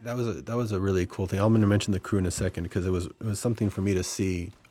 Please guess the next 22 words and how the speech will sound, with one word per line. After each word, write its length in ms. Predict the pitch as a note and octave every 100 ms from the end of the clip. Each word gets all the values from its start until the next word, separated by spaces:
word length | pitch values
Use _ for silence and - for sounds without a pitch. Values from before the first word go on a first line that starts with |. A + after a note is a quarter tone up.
| G2+
again, 280 | G2 G2
as 120 | F#2 F#2
a 60 |
producer 520 | - G2+ G#2+ A2 G2+
instead 300 | F2 F#2 G#2+
of 80 | G2
as 140 | F#2 F2
the 100 | E2+
director. 460 | F2 G2+ - F2+
I 80 | E2+
got 200 | A2+ A#2
to 60 | G#2
appreciate 460 | - G#2 - F#2
them 140 | - F2
more 200 | F#2+ F#2+
than 140 | F2
I 40 | E2+
have 220 | F#2 F2
on 140 | E2+
any 220 | - G#2 G2+
other 160 | F#2+
movie. 400 | F2+ F#2 E2 G2